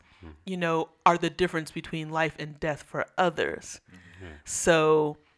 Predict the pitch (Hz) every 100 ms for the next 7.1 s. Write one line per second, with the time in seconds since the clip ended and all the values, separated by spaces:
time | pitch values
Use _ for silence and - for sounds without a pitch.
0 | - 175 170 151 147 143 156 156 185 170
1 | 165 - 156 170 214 - 160 151 151 151
2 | 147 - 147 156 - 160 147 - 170 165
3 | 160 151 165 156 156 156 156 160 156 160
4 | 151 139 - 208 151 - 156 - 147 151
5 | 214 - - 180 165 - - - _ 170
6 | 170 208 - 196 180 165 185 233 147 147